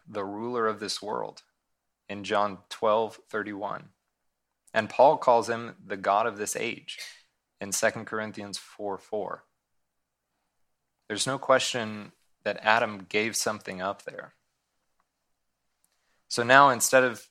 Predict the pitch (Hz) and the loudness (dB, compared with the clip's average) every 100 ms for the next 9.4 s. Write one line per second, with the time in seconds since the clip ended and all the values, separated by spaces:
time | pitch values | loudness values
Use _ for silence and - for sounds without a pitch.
0 | _ - 131 120 101 101 120 120 104 104 | _ -4 -2 -2 -4 0 2 2 0 -2
1 | 104 110 - 123 - 110 104 - 101 98 | 2 0 0 -2 2 2 0 -6 -10 -8
2 | 104 123 123 120 95 104 104 104 101 98 | -8 -8 -8 -8 -6 -6 -6 -8 -6 -4
3 | 98 110 95 87 85 - _ _ _ _ | -4 -4 -8 -10 -12 -16 _ _ _ _
4 | _ _ _ _ 101 98 95 104 101 - | _ _ _ _ 2 2 2 0 0 -6
5 | 95 95 95 - - - - _ - 90 | -12 -8 -8 -6 -8 -10 -14 _ -20 -16
6 | 90 92 - - 98 87 - _ _ _ | -10 -6 -6 -6 -10 -12 -14 _ _ _
7 | _ _ _ _ _ _ _ _ _ _ | _ _ _ _ _ _ _ _ _ _
8 | _ _ _ - 104 104 - 127 127 139 | _ _ _ -12 -6 -6 -6 -2 2 2
9 | 110 98 95 | -2 -6 -8